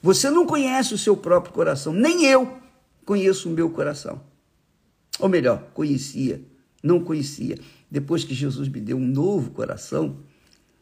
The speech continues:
aí sim, a gente passa a conhecer o nosso coração. Mas enquanto a pessoa continua com o coração,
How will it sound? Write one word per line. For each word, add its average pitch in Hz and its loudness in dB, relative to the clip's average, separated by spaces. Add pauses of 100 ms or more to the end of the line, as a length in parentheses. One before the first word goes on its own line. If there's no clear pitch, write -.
(600)
aí 127 -2
sim, - -10 (1000)
a 131 -6
gente 127 -4
passa 139 -4
a 135 -6
conhecer 135 -4 (280)
o 143 0
nosso 104 -2
coração. - -10 (1400)
Mas 131 2
enquanto 233 4
a - 0
pessoa 147 -6
continua 143 0
com 143 -2
o 123 -2
coração, 131 -2